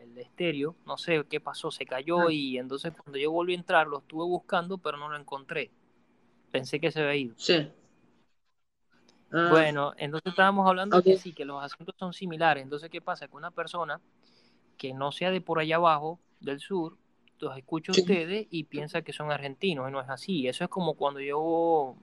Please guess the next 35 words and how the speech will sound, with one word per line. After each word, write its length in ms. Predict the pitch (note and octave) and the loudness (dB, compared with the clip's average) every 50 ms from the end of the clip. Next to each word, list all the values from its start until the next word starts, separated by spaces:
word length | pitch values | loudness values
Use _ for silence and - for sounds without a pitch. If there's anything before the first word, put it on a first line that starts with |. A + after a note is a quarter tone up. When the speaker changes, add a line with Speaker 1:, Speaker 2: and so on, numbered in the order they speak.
| _ _ _ _ _ _ _ _ _ _ _ _ _ _ _ - - _ - | _ _ _ _ _ _ _ _ _ _ _ _ _ _ _ -20 -16 _ -2
Speaker 1:
he 100 | C#3 C#3 | 0 0
ido 160 | C#3 D3 D#3 | 2 0 2
a 40 | D#3 | 0
Argentina, 380 | D#3 E3 D#3+ - F3 E3+ F3+ | 0 0 0 0 0 2 2
entonces 340 | F3+ E3 - C#3 - D#3+ D3+ | 0 0 -2 -2 -2 -4 -8
piensan 380 | - - D3 D3 D3+ - F3+ F3+ | -4 -2 -2 -2 0 -2 -2 -2
que, 460 | - D#3+ C3+ B2+ B2+ B2 B2 A#2 - - | 0 0 0 0 0 -4 -6 -6 -8 0
pues, 140 | - C#3+ C3+ - | 0 0 0 2
pe-, 160 | - C3+ B2 | -2 0 0
al 120 | D3 - | 0 0
principio 360 | - D3+ D3 - D#3 D#3 F3+ | 0 -2 -2 -2 2 2 2
pensaba 300 | F3 F3+ E3 C#3+ E3+ F#3 | 2 2 2 4 4 4
que 60 | F3 F3+ | 4 4
era 120 | F3 - | 0 2
colombiano. 460 | - D#3 C#3 C#3 C#3+ D3 C#3 B2 G#2+ - _ _ _ _ _ _ _ _ _ _ _ _ _ _ _ _ _ _ _ | 2 2 2 2 2 2 2 2 0 -10 _ _ _ _ _ _ _ _ _ _ _ _ _ _ _ _ _ _ _
Y 140 | F3 E3+ D#3 | 4 4 4
después, 600 | D3+ - - C#3 - F#3 F#3 F3 F3 F3+ - - | 4 2 0 -2 4 6 8 8 8 6 6 4
al 100 | G3+ F#3+ | 6 10
Speaker 2:
Sí. 140 | F#3+ F#3 E3+ | 10 10 10
Speaker 1:
tiempo 340 | D#3+ F#3+ E3 D#3 - D#3+ D#3 | 10 6 4 4 0 -2 -2
que 80 | - C#3 | -2 -4
se 120 | - D3 | -6 -6
fueron 280 | - - D3 - F3 F3+ | -4 -4 -4 -2 2 2
a 60 | F3+ | 2
vivir 200 | E3+ D#3 D#3+ E3 F#3 | 4 4 2 2 0
un 60 | F3+ | 0
montón 320 | E3+ D#3 D3+ D3 E3 E3+ F3 | 0 -2 -2 -2 -2 -2 0
de 40 | F3 | 0
venezolanos 360 | F3 E3+ D#3 E3 F3 F3 F3+ | -2 -2 -2 -2 -2 -2 0
a 40 | F3+ | 0
Argentina, 500 | F3+ F#3 F#3+ F#3 - F#3 F3 F3+ F#3 F#3+ - | 0 0 -2 -2 -4 -8 -8 -8 -10 -10 -10
entonces 420 | E3 D#3 C#3+ D3 D3 C#3+ - D#3+ | -14 -12 -8 -8 -8 -4 -2 0
ahora 380 | D3 C#3 C#3 C#3+ D3 D3+ D#3+ D3 | 4 4 6 6 4 2 0 -4
sí 140 | - D3+ | -8 -14
saben 420 | - - D3+ D3+ D#3+ F3 F#3 F3+ | -12 -6 -4 -4 -4 -4 -10 -12